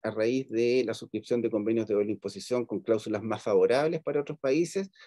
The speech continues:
se activa la cláusula de nación más favorecida y, em, en este caso, eh, se produjo esa situación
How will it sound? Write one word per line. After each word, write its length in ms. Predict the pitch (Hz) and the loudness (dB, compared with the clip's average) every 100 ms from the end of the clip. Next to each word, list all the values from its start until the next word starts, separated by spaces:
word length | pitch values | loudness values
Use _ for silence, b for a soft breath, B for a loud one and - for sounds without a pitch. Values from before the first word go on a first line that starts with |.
| B | B
se 240 | - 123 | -6 -2
activa 500 | 110 - 185 196 160 | -2 -2 0 4 4
la 140 | 143 120 | 4 2
cláusula 400 | 123 135 139 123 | 0 2 2 2
de 80 | |
nación 240 | 120 110 120 | 2 -2 -4
más 160 | 117 | -4
favorecida 720 | 117 117 131 131 190 190 208 - _ _ _ _ - | 0 2 0 -2 0 0 0 -8 _ _ _ _ -2
y, 380 | 156 196 196 - | 2 2 0 0
em, 560 | 131 127 127 123 117 - | 2 4 4 0 -2 -2
en 100 | 123 | -4
este 260 | 131 139 | -4 -4
caso, 580 | 127 139 135 151 143 - | -4 -4 -2 -2 -2 -2
eh, 400 | 117 107 104 95 - | -4 -4 -2 -4 -6
se 200 | - 117 | -6 0
produjo 320 | 120 135 139 | 2 2 -2
esa 120 | 135 | -6
situación 640 | 123 131 131 - 165 175 | -6 -4 -4 0 0 0